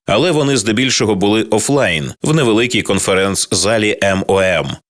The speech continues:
Для цього випадку через значну кількість слухачів ми не маємо подібної можливості. Тож модальність для цього тренінгу онлайн. З моменту, коли я вперше приїхав до України,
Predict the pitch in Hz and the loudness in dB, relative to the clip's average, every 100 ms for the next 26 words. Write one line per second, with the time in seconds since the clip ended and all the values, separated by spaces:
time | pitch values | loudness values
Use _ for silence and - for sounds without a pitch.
0 | - 95 120 120 180 165 170 151 135 139 | -8 -2 0 0 0 0 0 0 -2 0
1 | 127 127 117 107 - 107 117 - 127 113 | 0 0 0 -2 -2 -2 0 -2 -2 -2
2 | 117 98 107 - - 95 98 87 170 156 | -2 -2 -2 -2 -2 -2 -2 -2 -2 -2
3 | 101 110 117 107 107 127 117 107 101 90 | 0 0 0 0 0 0 0 -2 -2 -2
4 | 90 92 90 92 90 95 78 73 - 67 | 0 0 0 0 -2 0 0 -2 -4 -6
5 | - _ _ - 117 107 - 113 110 98 | -8 _ _ -2 0 0 -2 0 0 2
6 | 110 107 104 98 - - 98 90 - 95 | 0 0 0 -2 -4 -2 0 0 0 0
7 | 87 110 127 120 101 107 104 - 113 95 | 0 -2 0 0 0 0 0 -2 -2 0
8 | 85 76 71 57 - _ _ - 110 139 | 0 0 -2 -8 -16 _ _ -4 0 2
9 | 170 190 170 156 143 143 135 113 143 131 | 2 0 0 0 0 2 0 0 -2 0
10 | 127 104 117 117 117 92 104 98 87 120 | 0 0 0 0 0 0 0 0 0 0
11 | 175 147 85 | 0 0 -2